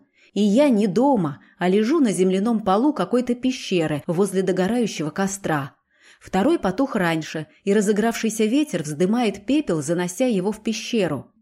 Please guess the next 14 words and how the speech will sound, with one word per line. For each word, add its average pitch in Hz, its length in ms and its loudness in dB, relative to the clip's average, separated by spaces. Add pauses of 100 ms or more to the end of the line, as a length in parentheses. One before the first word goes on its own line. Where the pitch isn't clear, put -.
(140)
В - 80 -20
солнечных 254 580 2
лучах 247 380 0
смотрится 226 560 -2
это, 165 220 -2
как 180 200 -2
ожесточённое 196 800 0
сражение 185 640 0
стайки 208 460 -2
мелких, 214 560 -2
но 175 120 0
очень 196 280 -2
злобных 262 480 0
насекомых. 233 840 -2